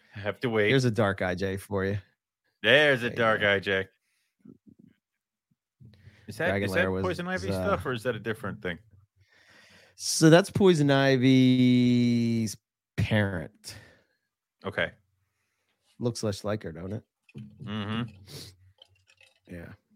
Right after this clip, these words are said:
Speaker 1: You breeding those kids this year, right?
Speaker 2: Yep.
Speaker 1: I mean, I don't know.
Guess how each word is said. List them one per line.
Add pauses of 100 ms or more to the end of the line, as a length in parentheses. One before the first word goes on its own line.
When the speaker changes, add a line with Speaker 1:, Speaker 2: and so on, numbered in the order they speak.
(120)
Speaker 1:
You
breeding
those
kids
this
year,
right? (1300)
Speaker 2:
Yep. (600)
Speaker 1:
I
mean, (200)
I
don't
know.